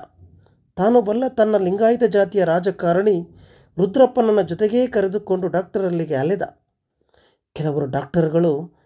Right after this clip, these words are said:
"ಇದಕ್ಕೆ ಆಪರೇಷನ್ನೇ ಬೇಕಿಲ್ಲ, ಆ ತಿಮ್ಮಪ್ಪನಿಗೆ ಬುದ್ಧಿ ಇಲ್ಲ, ಅದಕ್ಕೆ ಆಪರೇಷನ್ ಮಾಡಿದ್ದಾರೆ" ಎಂದು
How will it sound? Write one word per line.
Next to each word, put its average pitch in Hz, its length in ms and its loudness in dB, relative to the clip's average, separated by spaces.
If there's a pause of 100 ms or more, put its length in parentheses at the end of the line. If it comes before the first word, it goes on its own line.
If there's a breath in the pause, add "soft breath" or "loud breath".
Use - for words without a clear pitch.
(180)
"ಇದಕ್ಕೆ 160 340 -2
ಆಪರೇಷನ್ನೇ 175 680 2
ಬೇಕಿಲ್ಲ, 180 400 0 (640)
ಆ 135 100 -6
ತಿಮ್ಮಪ್ಪನಿಗೆ 165 640 0
ಬುದ್ಧಿ 143 340 0
ಇಲ್ಲ, 165 160 4 (540)
ಅದಕ್ಕೆ 165 340 -2
ಆಪರೇಷನ್ 165 500 0
ಮಾಡಿದ್ದಾರೆ" 147 580 0
ಎಂದು 175 500 -4